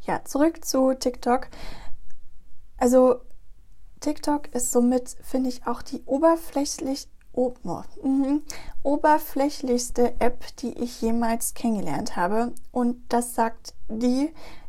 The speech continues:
die, äh, gefühlt schon jede Dating-App ausprobiert hat. TikTok ist echt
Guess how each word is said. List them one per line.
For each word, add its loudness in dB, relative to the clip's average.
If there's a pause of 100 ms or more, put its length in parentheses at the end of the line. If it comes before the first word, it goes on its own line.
(220)
die, 0
äh, -12
gefühlt 0
schon 0
jede 2
Dating-App 0
ausprobiert -4
hat. 0 (1160)
TikTok 2 (180)
ist -2 (640)
echt 0